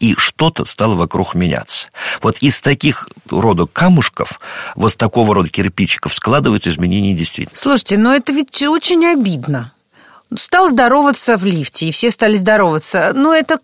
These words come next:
Speaker 2: ну, что, это так мелко. Раньше были чудеса, и лучшим пиаром церкви были какие-то невероятные чудеса. Там, мироточение икон, исцеление, э, расслабленных, воскрешение мертвых, там, явление каких-то икон чудотворных.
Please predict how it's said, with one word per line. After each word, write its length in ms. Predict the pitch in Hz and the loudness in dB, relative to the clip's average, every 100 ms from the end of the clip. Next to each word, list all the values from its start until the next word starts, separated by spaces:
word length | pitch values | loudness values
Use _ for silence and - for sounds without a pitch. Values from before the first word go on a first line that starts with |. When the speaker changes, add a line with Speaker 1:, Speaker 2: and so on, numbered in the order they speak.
| - | -2
Speaker 2:
ну, 160 | 269 | 0
что, 240 | 302 - - | 0 -2 -4
это 160 | 262 | -6
так 260 | 262 302 269 | 0 0 4
мелко. 640 | 247 240 214 175 - 135 | 4 6 4 2 -2 -2
Раньше 380 | 190 294 311 - | 2 2 4 2
были 240 | 190 220 | 2 2
чудеса, 800 | 170 - 240 214 262 - 220 190 | 2 0 2 2 2 2 2 4
и 80 | 147 | 2
лучшим 400 | 180 285 - 254 | 2 0 2 0
пиаром 460 | - 240 233 220 214 | 2 2 4 2 0
церкви 380 | - 370 349 185 | 2 2 2 0
были 240 | 202 269 | 2 0
какие-то 340 | 226 226 220 | 0 -2 0
невероятные 680 | 214 233 240 254 330 339 294 | 2 4 4 4 2 4 2
чудеса. 680 | - 247 262 240 - 165 131 | 2 -2 0 0 0 0 0
Там, 260 | 139 131 | -4 -2
мироточение 800 | 170 240 233 285 - 302 320 311 | 0 0 2 0 2 2 4 2
икон, 360 | 262 175 185 160 | 0 0 2 2
исцеление, 800 | 165 - 208 254 277 277 269 262 - - - | 0 -2 0 2 4 4 2 0 -8 -14 -4
э, 540 | 180 220 208 208 214 | 2 4 4 2 2
расслабленных, 840 | 214 247 - 160 196 170 165 160 175 | 2 2 0 2 2 2 0 -2 -2
воскрешение 720 | 185 - 214 - 302 311 285 | -4 -2 0 2 2 4 4
мертвых, 640 | 208 165 208 202 156 160 | 4 2 0 -2 -4 -6
там, 200 | - 147 | -4 -4
явление 680 | 147 214 202 240 285 277 254 | -2 0 2 2 4 2 2
каких-то 440 | 226 254 226 262 | 0 -2 -2 -2
икон 360 | 247 - 202 220 | -2 0 2 2
чудотворных. 840 | - 190 185 170 180 165 160 - | 0 0 0 0 2 2 0 -4